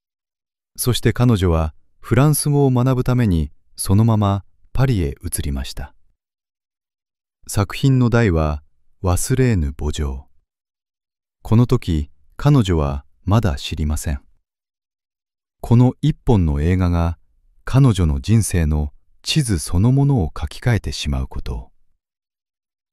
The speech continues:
千九百五十七年、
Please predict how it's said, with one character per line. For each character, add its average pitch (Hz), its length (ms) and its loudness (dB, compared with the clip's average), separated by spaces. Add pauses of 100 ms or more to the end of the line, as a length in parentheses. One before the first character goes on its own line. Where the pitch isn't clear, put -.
(760)
千 147 280 2
九 110 180 2
百 85 260 -4
五 85 180 -2
十 107 220 0
七 95 260 2
年、 67 260 -4